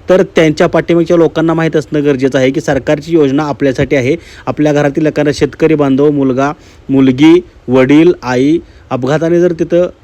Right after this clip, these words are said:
नैसर्गिकरित्या कशाने मृत्यू झाला त्यांचा शेतात काम करत असताना,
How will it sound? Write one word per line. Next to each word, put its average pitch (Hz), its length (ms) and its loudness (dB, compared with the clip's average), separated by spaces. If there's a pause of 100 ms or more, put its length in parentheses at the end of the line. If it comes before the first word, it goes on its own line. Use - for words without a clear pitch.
(720)
नैसर्गिकरित्या 151 680 0
कशाने 147 320 -4
मृत्यू 139 320 -2
झाला 139 180 0
त्यांचा 135 460 -2
शेतात 135 360 -4
काम 139 140 0
करत 135 220 -6
असताना, 131 300 -6